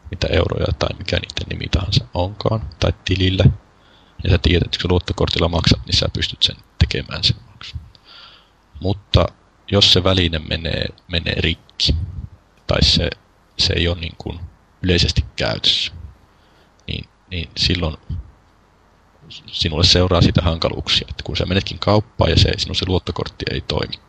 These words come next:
se kauppa ei anna sulle sille, sillä rahalla mitään, niin sulla alkaa tulla hätää aika nopeasti, että miten sä, mitä sä syöt, mitä sä juot, miten sä nämä perustarpeet saat hoidettua.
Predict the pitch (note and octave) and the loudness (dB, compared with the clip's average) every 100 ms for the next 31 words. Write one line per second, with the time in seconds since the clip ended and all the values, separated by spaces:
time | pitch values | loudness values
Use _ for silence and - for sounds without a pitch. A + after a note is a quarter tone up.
0 | - - - - - - - - - - | -6 -4 -2 -2 -2 0 0 0 0 -2
1 | - - - - - - - - - C2+ | -2 -2 -2 -2 -4 -12 -6 -4 0 0
2 | - - - - - - - - - - | 0 -4 -8 -6 2 4 4 -4 -20 -20
3 | - - _ _ - - - D#2+ D#2+ - | -20 -20 _ _ -2 2 2 0 0 -2
4 | - _ _ - F2 E2+ D#2+ E2 D#2+ - | -4 _ _ 0 2 2 0 0 4 4
5 | - - E2 - - E2+ - F2 E2 - | 4 2 0 0 -4 -4 0 2 4 2
6 | - - - _ _ _ _ _ _ _ | 0 -2 -4 _ _ _ _ _ _ _
7 | - - - - - - _ _ _ _ | -4 -4 -2 -2 -2 -4 _ _ _ _
8 | _ _ - G2 F#2 F2+ E2 - - - | _ _ -16 -10 -2 0 2 2 2 0
9 | - - - - _ _ _ _ _ _ | -2 -4 -16 -20 _ _ _ _ _ _
10 | - - - F#2 - - - G#2 E2+ - | -16 -10 -2 2 2 2 0 0 0 -2
11 | - - - - - - A2 - _ F2+ | -4 0 0 0 -2 -2 -4 -4 _ 0
12 | E2+ - - - - - - - C2+ - | 0 -2 -4 0 0 0 -2 -2 -2 -2
13 | - - - - - - - - _ _ | -4 -4 -4 0 4 2 0 -20 _ _
14 | _ _ - - - - - - - - | _ _ 2 4 4 -2 -2 0 -2 -4
15 | - | -10